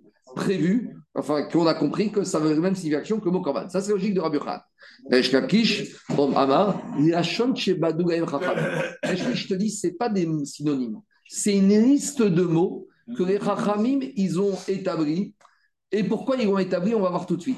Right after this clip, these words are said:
Les Chachamim, ils ont mis au point cette liste de mots. Alors, on y va. Lachon Shebadou Gaem Chacham Yot Noderbo. C'est des mots que les Chachamim ont inventés,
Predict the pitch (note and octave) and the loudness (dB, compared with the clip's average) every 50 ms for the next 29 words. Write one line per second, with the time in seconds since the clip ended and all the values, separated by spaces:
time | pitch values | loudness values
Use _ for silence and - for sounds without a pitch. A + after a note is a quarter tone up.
0 | - B2+ E3+ F3+ F#3+ F#3+ - G#3 G#3+ C4+ C#4 B3+ A#3 G3 E3+ E3+ F#3+ F#3+ G#3 B3 | -2 -4 -2 0 -2 -2 -2 0 0 2 2 2 2 0 2 2 2 2 2 0
1 | C4 A3+ G3 - F#3+ A#3 A#3+ - - G3+ D#3+ - F#3 G3+ F3 C3+ D#3 C#3 B2 - | 0 -2 -2 -2 -2 -4 -2 -2 -4 -6 -6 -2 -2 -2 -2 0 -2 -4 -4 -8
2 | _ _ _ _ _ _ - - _ _ - - D#3 F#3+ G#3 G#3+ A3 A3 A3 F3+ | _ _ _ _ _ _ -20 -20 _ _ -6 -4 -2 0 0 0 0 0 0 -2
3 | C#3+ - - - - - - - - - _ _ _ - - - - - - - | -2 -6 -6 -14 -20 -20 -20 -20 -20 -20 _ _ _ -20 -20 -18 -18 -18 -10 -4
4 | E3 E3 E3 E3 - - C4 C#4+ C#4+ - - A3 G3+ F3 G3 G3 F3+ G3+ G3 G3 | -2 -2 -2 -2 0 2 2 2 2 2 2 0 2 2 2 2 2 2 2 2
5 | F#3 F3+ - G3 G#3 A3 G3+ F#3 F3 - - D#3 F3 F3+ E3 - D#3 C#3 B2 A#2+ | 0 0 -2 -2 0 0 0 0 0 -2 -2 -2 0 0 0 0 -2 -4 -2 -2
6 | C#3+ - - - _ _ - - _ _ _ - - - - - A#3 A3 F3+ F3+ | -2 -4 -4 -8 _ _ -20 -20 _ _ _ -16 -12 -10 -4 0 2 2 4 4
7 | F#3+ F3+ F3 F3 F3+ F#3+ - - - - _ _ _ _ _ _ _ _ - - | 4 4 4 4 2 2 0 -4 -12 -18 _ _ _ _ _ _ _ _ -4 0
8 | A3 G#3 G3 G3 G3 - G3+ D#3+ G3+ A3 A3 G3+ F3 D#3+ - - A3 A#3 G#3+ F#3 | 0 2 2 0 0 0 -2 0 0 0 2 2 0 0 -2 -2 -2 0 0 0
9 | F3+ D#3 - C3+ C3+ D#3 - - | 0 0 -2 -2 -2 -4 -4 -8